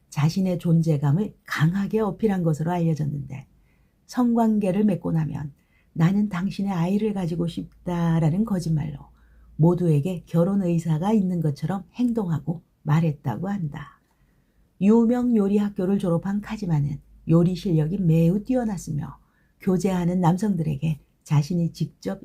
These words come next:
요리를 만들어주며 접근했다고 한다. 이로 인해 항상 남자들과의 관계상 주도권을 잡았는데 교묘한 말로 먼저 상대를 리드했고 육체 관계를 통해서 적극적으로 남성에게 어필했으며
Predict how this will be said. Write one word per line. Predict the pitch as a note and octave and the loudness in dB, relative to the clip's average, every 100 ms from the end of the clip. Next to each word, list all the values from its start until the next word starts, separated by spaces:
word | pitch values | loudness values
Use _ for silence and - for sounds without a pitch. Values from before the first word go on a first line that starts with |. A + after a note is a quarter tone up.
| - | 2
요리를 | D#3+ D#3 D3 F#3 | 4 4 2 0
만들어주며 | G3 G3 G3+ F#3+ C#3+ C#3 F3+ G#3 | -2 -2 -2 -2 0 0 0 -2
접근했다고 | G#3 G#3 G3+ F#3+ F3 - C3+ C#3+ F#3+ | -6 -6 -6 -4 -6 -6 -8 -4 -4
한다. | G3+ C#3+ - - _ _ _ _ _ _ _ _ _ | -4 -6 -8 -18 _ _ _ _ _ _ _ _ _
이로 | - G#3 A3+ | 0 4 6
인해 | A3 G#3+ | 4 2
항상 | A3+ A3 A3 A#3+ A#3+ | 0 -4 -6 -4 -2
남자들과의 | G3+ F3 G3 F#3 F3 E3 E3+ | 0 0 0 -4 -2 0 0
관계상 | D#3+ D#3+ D3+ E3+ G#3 - | 0 2 0 0 -4 -4
주도권을 | F#3+ A3 G#3+ G3+ E3 | 0 0 2 0 0
잡았는데 | F3+ F#3 E3+ D3+ C3+ - - _ _ _ _ _ | -2 -2 0 0 0 -4 -12 _ _ _ _ _
교묘한 | - F3 E3+ E3 E3 D#3+ E3+ G#3+ | -2 0 4 4 4 4 2 2
말로 | G3 D#3 E3+ G3 | 2 2 2 0
먼저 | D#3 D3 E3 | 2 2 0
상대를 | D#3+ A3 A3 G#3 E3+ G3+ D#3+ | -2 -4 -4 -2 -2 -2 0
리드했고 | F3 G3 G3 F3 D3 - C#3+ C3+ _ _ _ - | 0 0 0 -2 -4 -4 -6 -6 _ _ _ -4
육체 | E3 F3 - A3 G#3 | -2 -2 -4 -2 -2
관계를 | F#3+ F3 E3 E3 E3+ E3+ | -2 0 0 0 0 -2
통해서 | F#3 D3+ G3+ F3 | -2 0 -2 -6
적극적으로 | - F3+ C4 - - D3 G3 | -6 -2 -2 -2 -2 -2 -2
남성에게 | F#3 D#3+ F#3 D#3 C#3 E3 | -2 -2 0 0 0 -2
어필했으며 | G3 - G3+ E3 - C3+ C3+ | -4 -6 -6 -6 -6 -8 -8